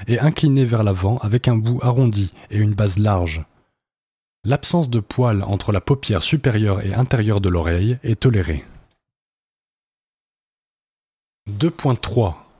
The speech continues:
Robe. Seul représentant à robe unie du groupe des Asians, le Bombay a une fourrure courte, extrêmement fine et brillante et d'aspect satiné. Le noir de jais, uniforme sur tout le corps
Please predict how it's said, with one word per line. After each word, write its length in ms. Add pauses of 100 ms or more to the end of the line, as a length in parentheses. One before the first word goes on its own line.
(120)
Robe. 520 (880)
Seul 240
représentant 680
à 120
robe 280
unie 360
du 120
groupe 260
des 200
Asians, 500 (220)
le 180
Bombay 400
a 120
une 140
fourrure 540
courte, 480 (100)
extrêmement 640
fine 420
et 100
brillante 600 (220)
et 100
d'aspect 360
satiné. 580 (640)
Le 120
noir 380
de 120
jais, 340 (320)
uniforme 720
sur 260
tout 180
le 100
corps 440